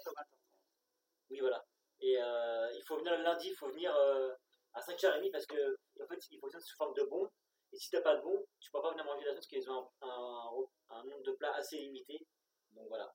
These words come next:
Speaker 1: Et du lin-, alors, du lundi au dimanche, excepté le jeudi et le vendredi, pour les repas du midi, il y a les bonnes s-,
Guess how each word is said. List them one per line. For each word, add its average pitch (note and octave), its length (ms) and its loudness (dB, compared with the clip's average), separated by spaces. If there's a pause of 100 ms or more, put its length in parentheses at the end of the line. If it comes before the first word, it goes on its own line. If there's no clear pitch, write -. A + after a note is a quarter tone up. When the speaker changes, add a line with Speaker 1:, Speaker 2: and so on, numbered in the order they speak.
(100)
Speaker 1:
Et D#3 560 -2
du E3+ 140 -12 (320)
lin-, F#3+ 320 4
alors, C#3 320 0
du D#3+ 100 -4
lundi G#3+ 300 2
au G3+ 60 4
dimanche, F#3+ 460 -2
excepté - 440 -6
le D#3 80 -10 (120)
jeudi F#3 220 0
et F#3+ 60 6
le - 40 -2
vendredi, F3 720 -4
pour E3 140 2
les D#3+ 60 0
repas F#3 340 2
du F#3 140 -6
midi, F#3+ 580 -18 (180)
il - 40 -4
y - 20 -2
a D#3 60 0
les D#3 500 -6
bonnes F#3+ 140 -2
s-, - 340 -10